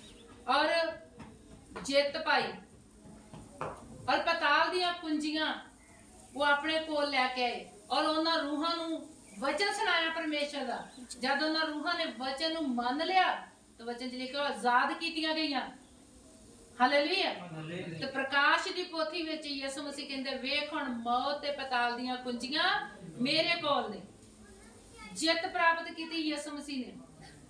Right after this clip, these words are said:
Speaker 1: ਅੱਜ ਵੀ ਪ੍ਰਭੂ ਦੇ ਲੋਕੋ ਇਸੇ ਤਰ੍ਹਾਂ ਹੀ ਹੈ। ਜੇ ਵਚਨ ਨੂੰ ਮੰਨੋਗੇ,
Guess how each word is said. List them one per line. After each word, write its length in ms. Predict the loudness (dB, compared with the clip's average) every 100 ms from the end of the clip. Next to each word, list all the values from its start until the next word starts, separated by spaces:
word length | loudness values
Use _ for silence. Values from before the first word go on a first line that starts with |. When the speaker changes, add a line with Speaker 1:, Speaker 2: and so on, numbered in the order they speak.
| -20 -20 -20 -20 2 4 6
Speaker 1:
ਅੱਜ 180 | 4
ਵੀ 400 | 0 4 6 6
ਪ੍ਰਭੂ 200 | 2 -2
ਦੇ 140 | -2 0
ਲੋਕੋ 340 | 0 -2 0
ਇਸੇ 260 | 0 0 -2
ਤਰ੍ਹਾਂ 240 | -2 -2
ਹੀ 100 | 0
ਹੈ। 60 | -2
ਜੇ 340 | -4 -4 2
ਵਚਨ 480 | 2 4 2 2 0
ਨੂੰ 120 | 0
ਮੰਨੋਗੇ, 720 | 2 4 4 4 2 -2 -4